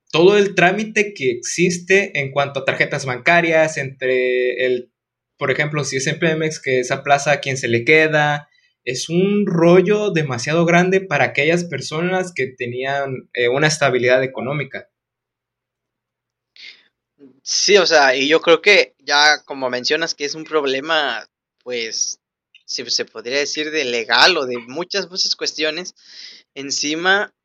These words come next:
Speaker 2: que pasa en un lapso tan repentino, güey, o sea, que no estás ni siquiera preparado ni la más mínima parte para eso, ¿no?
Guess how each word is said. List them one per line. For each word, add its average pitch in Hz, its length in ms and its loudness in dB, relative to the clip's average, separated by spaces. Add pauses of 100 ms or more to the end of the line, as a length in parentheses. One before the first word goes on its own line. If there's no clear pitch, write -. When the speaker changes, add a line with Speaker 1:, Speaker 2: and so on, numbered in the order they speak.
(600)
Speaker 2:
que 139 420 0
pasa 135 260 -8 (200)
en 127 160 -14
un 123 100 -8
lapso 147 320 -4
tan 135 160 -8
repentino, 147 680 -6
güey, 123 260 -6
o 117 100 -12
sea, 127 500 -4 (480)
que 135 400 -8
no 131 80 -6
estás 165 300 -6
ni 170 100 -12
siquiera 151 480 -8
preparado 131 760 -6
ni 160 120 -8
la 135 160 2
más 147 220 -4
mínima 156 420 -10
parte 131 300 -8
para 123 280 -4
eso, 587 280 0
¿no? - 60 -4